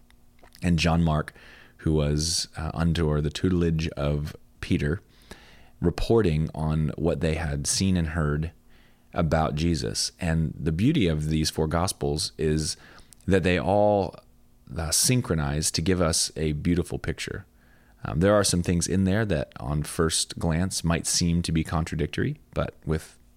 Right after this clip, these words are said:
very easy explanation, they're easy to understand how they're apparent contradictions and not actual contradictions. But with the four Gospels,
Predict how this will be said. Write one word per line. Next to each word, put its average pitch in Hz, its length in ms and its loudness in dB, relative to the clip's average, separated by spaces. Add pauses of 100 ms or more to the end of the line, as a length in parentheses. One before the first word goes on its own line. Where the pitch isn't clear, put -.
(380)
very 87 400 4
easy 82 560 2
explanation, 76 640 -2
they're 87 140 -2
easy 76 160 0
to 57 60 -4
understand 73 640 -2
how 87 120 -2
they're 78 200 -2
apparent 78 480 -2 (400)
contradictions 95 680 -2
and 82 100 0
not 76 120 0
actual 80 300 -4
contradictions. 87 680 -6 (600)
But 87 320 2 (120)
with 98 520 0 (260)
the 82 100 2
four 87 180 0
Gospels, 78 580 -2